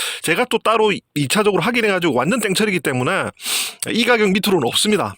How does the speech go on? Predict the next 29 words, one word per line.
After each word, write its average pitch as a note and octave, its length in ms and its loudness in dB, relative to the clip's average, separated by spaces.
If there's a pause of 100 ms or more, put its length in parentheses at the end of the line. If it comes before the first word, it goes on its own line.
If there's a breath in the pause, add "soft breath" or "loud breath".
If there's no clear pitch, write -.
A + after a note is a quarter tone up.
(180)
예, G#2 180 -4 (160)
그렇기 F3+ 200 -2
때문에 D#3+ 260 0
제가 B2 140 0
링크를 F3 280 0
걸어드리는 A#2 440 -2
거예요. F#2+ 160 -8
예. - 380 -16 (1160 loud breath)
자, C#3+ 200 0
얘도 A#3+ 260 2
지금, G#3+ 840 2 (380)
지금 C#4+ 300 2
오늘 D#4 260 4
비 A#3 160 2
오고 B3+ 680 4
바람 D#3+ 320 0
불고 F#3 640 2 (300)
춥고 - 540 0 (180)
가장 G#3+ 240 0
좋죠. A2+ 500 -2
예, - 200 -8
지금 A3 180 -2
이런 C#4+ 160 0
날씨에 A3+ 300 0 (180)
있기에 A3 360 -2
최적입니다. A3+ 520 2
최적인데 F#3+ 720 0 (540 loud breath)
뭐 - 100 -8
그만큼 F3 380 0